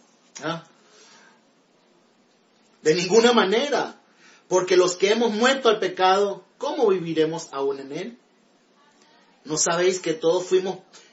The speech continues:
eh, inmersos en Yeshua y fuimos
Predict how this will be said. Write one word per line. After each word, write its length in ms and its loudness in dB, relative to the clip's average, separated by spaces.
eh, 540 4
inmersos 880 -4
en 120 -10
Yeshua 720 -2
y 100 -10
fuimos 480 -2